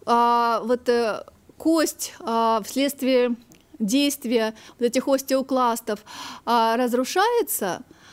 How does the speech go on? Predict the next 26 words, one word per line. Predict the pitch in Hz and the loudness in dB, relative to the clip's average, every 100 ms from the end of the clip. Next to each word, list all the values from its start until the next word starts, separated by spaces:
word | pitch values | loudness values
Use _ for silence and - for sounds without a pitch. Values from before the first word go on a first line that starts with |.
| - - _ | -20 -20 _
то | - 311 330 311 285 220 | 0 2 4 4 2 2
вырабатываются | 226 277 285 285 277 - 220 220 220 220 233 | 0 2 2 2 2 0 0 2 0 -2 -4
факторы | - 269 262 - - 226 233 | 0 2 2 0 -2 2 2
роста, | 302 415 - 240 | 2 0 0 -4
которые | 240 - 262 262 | -4 0 0 0
ещё | - 294 302 | -2 -2 -2
дополнительно | 262 233 226 240 285 269 262 | 0 0 2 0 0 0 0
начинают | 226 - 214 226 240 | 0 -4 -4 0 -2
стимулировать | 240 - 220 220 226 240 233 233 - | -2 -4 -2 0 0 2 0 -2 0
опухолевые | 247 247 - 220 196 196 | 0 0 -6 -2 -2 -2
клетки. | 202 196 - - | -2 -2 -2 -2
Опухолевые | 233 240 240 240 226 | -2 -2 -2 0 0
клетки | 220 247 - 214 | 0 0 0 -2
растут, | 208 220 415 440 - - - - | -4 0 2 2 -2 -18 -10 -4
начинают, | 240 285 262 311 320 - - - | 0 2 2 2 -2 -6 -14 0
и | 277 269 | 0 0
они | - 214 254 311 302 | -2 0 2 2 2
же | 277 262 - | 2 2 0
стимулируют | - 240 233 226 247 285 285 269 | -4 0 0 2 0 0 -2 -2
работу | 202 202 190 233 233 233 - - - - | -2 -2 -2 -2 0 -2 -2 -14 -16 -2
остеокластов. | 226 226 - 214 208 220 202 180 208 208 | 0 0 0 0 0 0 0 -2 -8 -6
Вот | 196 | -4
такой | 214 311 320 | -2 -2 0
вот | 269 | 0
замкнутый | 202 226 240 233 233 247 | 0 0 0 -2 -2 -4
круг. | - 214 190 - | -2 -2 -2 -6